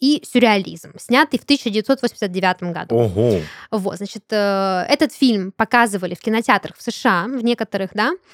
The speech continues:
Speaker 1: также выпустили на В Х С, и, э, впоследствии этого фильма, этому фильму присудили культовый статус, как культовый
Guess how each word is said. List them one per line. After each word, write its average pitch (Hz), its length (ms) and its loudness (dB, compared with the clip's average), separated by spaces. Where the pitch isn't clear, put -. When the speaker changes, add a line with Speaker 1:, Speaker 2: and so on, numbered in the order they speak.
Speaker 1:
также 254 340 2
выпустили 208 480 -2
на 170 580 -2
В 196 60 -6
Х - 160 -2
С, - 220 -4
и, 240 320 2
э, 185 680 -2
впоследствии 247 580 0
этого 202 260 -2
фильма, 277 400 -2
этому 208 420 0
фильму 302 220 2
присудили 220 380 0
культовый 202 500 0
статус, - 360 0
как - 140 -14
культовый 180 600 -2